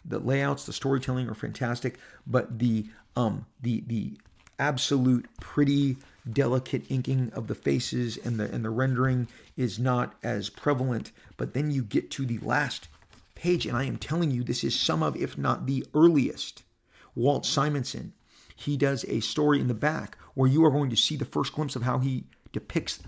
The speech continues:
what you would see as the Midgard serpent in, uh, in the Thor sagas, is a giant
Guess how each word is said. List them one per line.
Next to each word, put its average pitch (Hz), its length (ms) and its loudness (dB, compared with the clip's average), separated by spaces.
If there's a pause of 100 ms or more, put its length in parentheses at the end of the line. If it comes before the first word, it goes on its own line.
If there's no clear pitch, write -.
(180)
what 127 180 2
you 131 200 4
would 160 160 4
see 139 180 2
as 131 120 4
the 127 80 0
Midgard 131 580 4
serpent - 560 2 (1500)
in, 139 240 4
uh, 98 520 -2 (280)
in 135 140 2
the 98 80 -2
Thor 180 300 4
sagas, - 640 -6 (440)
is 127 300 2
a 113 140 -2
giant 131 840 -2